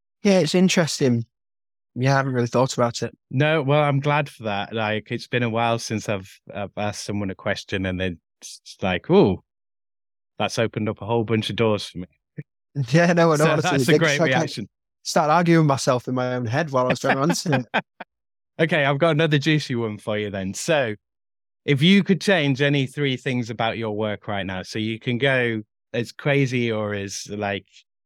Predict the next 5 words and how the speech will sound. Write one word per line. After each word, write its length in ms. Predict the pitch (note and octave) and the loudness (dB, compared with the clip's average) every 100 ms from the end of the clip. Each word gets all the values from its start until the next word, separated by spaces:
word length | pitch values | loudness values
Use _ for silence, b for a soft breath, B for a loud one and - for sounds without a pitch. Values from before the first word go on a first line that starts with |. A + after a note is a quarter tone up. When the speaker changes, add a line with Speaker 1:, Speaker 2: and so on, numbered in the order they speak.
| _ | _
Speaker 2:
minuscule 680 | G#2+ A2 G#2+ - - A2 G2+ | -4 -4 -4 -8 -4 -2 -2
as 160 | F#2+ | -6
you 100 | G#2 G#2+ | -6 0
want. 340 | B2+ B2 A#2+ _ _ _ _ - | 2 2 -2 _ _ _ _ -8
Like, 460 | G#2 G2+ G2 - | -2 -2 -2 -4